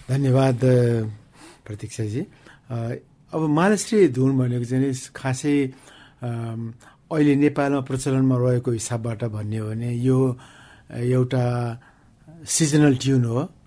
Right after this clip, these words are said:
खास गरेर दसैँको, अ, बेलामा गाइने बजाइने, अम, धुनलाई चाहिँ नि मालश्री धुन भनिन्छ। अ, यसमा चाहिँ नि सिम्बोलिक रूपमा यसमा, अम, दसैँको वर्णन,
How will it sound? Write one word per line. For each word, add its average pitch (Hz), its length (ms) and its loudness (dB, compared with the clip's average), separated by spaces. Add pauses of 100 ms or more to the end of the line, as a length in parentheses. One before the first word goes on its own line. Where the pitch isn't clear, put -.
(580)
खास 127 260 0
गरेर 127 300 2
दसैँको, 143 960 2 (500)
अ, 123 160 -8
बेलामा 135 800 4 (380)
गाइने 143 360 6
बजाइने, 120 540 2 (880)
अम, 117 960 -10 (260)
धुनलाई 123 320 4
चाहिँ 120 200 0
नि 127 80 4
मालश्री 117 460 0
धुन 107 280 -6
भनिन्छ। 101 360 -6
अ, 196 140 -4 (1040)
यसमा 143 240 0
चाहिँ 135 200 2
नि 131 480 0
सिम्बोलिक 143 560 4
रूपमा 127 340 0
यसमा, 127 520 0 (540)
अम, 110 460 -8 (360)
दसैँको 135 520 2
वर्णन, 123 560 2